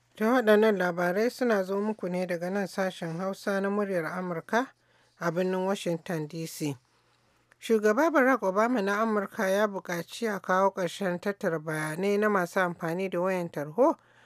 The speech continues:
da adana bayanan da hukumar leƙen asiri ta na'urori ta Amurka take yi.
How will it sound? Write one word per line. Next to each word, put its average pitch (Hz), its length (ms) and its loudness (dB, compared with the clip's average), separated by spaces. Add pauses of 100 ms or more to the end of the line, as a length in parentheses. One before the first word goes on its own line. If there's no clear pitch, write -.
(160)
da 170 180 6
adana 185 320 4
bayanan 165 480 0
da 185 80 2
hukumar 180 460 -2
leƙen 160 420 -4
asiri 190 440 -8
ta 190 120 -2
na'urori 190 720 -2
ta 190 220 0
Amurka 175 360 -2
take 165 300 -6
yi. 151 320 -4